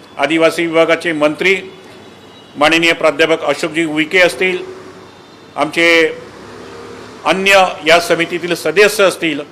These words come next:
आमचे प्रदेशाचे अध्यक्ष माननीय रवींद्रजी चव्हाण आणि माननीय आमचे नेते, या राज्याचे लोकप्रिय मुख्यमंत्री यांच्या सूचनेनुसार हे सर्व कार्यक्रम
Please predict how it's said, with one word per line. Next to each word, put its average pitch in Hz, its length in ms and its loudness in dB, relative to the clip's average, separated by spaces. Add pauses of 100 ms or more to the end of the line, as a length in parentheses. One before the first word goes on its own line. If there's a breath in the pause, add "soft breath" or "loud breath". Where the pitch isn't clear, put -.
(260)
आमचे 151 260 -2
प्रदेशाचे 156 600 -4
अध्यक्ष 151 360 -4
माननीय 156 500 2 (360)
रवींद्रजी 151 460 -2
चव्हाण 160 420 4 (440)
आणि 156 160 -2
माननीय 156 340 2
आमचे 151 280 -2
नेते, 147 540 -2 (360)
या 147 120 4
राज्याचे 151 420 0
लोकप्रिय 165 420 0
मुख्यमंत्री 151 520 -4
यांच्या 143 260 -2
सूचनेनुसार 160 640 0 (380 loud breath)
हे 151 100 -4
सर्व 185 340 2
कार्यक्रम 175 500 2